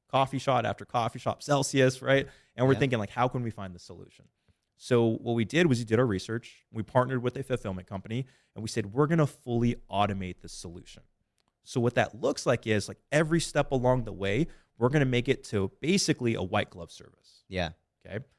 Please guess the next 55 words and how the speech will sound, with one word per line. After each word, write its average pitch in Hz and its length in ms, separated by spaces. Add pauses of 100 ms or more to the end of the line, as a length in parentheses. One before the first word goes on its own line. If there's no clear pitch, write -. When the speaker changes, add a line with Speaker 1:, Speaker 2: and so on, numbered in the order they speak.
(140)
Speaker 1:
So 143 280
how 123 140
that's 160 200
gonna 135 160
look 123 140
like 107 160
is 82 100
this. - 300
We 123 100
actually 151 320 (140)
help 135 200
our 147 80
clients 104 600 (120)
form 120 320
their 104 200
limited 104 340
liability 92 440
company 82 300
'cause 131 160
we 165 80
understand 135 360
people 123 160
just - 100
don't 101 80
wanna - 120
form - 240
that, - 80 (320)
right? - 160 (320)
So - 120
we 110 60
give 151 80
them 147 60
the 139 60
guidance 107 360
on 90 80
that. 85 240
We 101 80
help 120 220
them 113 120
with 98 160
the 82 100
file, - 280
the 98 80
federal 101 360
registration, 175 760 (260)
and 117 180
then 165 200
we 143 80
help 131 160
them 123 80
find 117 240
a 95 60
business 110 480
checking 104 260
account. - 280